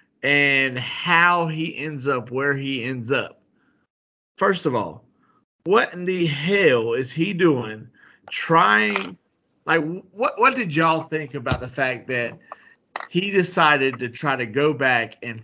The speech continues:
fix all these villains before he sends them back so that they don't die? Because here's the thing. If you ask him, "Hey, you either have to get rid of Thanos now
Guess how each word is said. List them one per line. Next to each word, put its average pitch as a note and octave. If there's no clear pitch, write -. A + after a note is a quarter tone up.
fix -
all C#3+
these C3+
villains B2
before A#2+
he C#3
sends C#3+
them C3
back B2
so D3+
that C#3
they C3+
don't C3
die? A#2+
Because B2+
here's F#3
the D#3+
thing. B2+
If C#3
you B3
ask E3
him, B2
"Hey, D3+
you D3+
either F3+
have D3
to B2+
get C#3
rid E3
of C3
Thanos D#3+
now D3+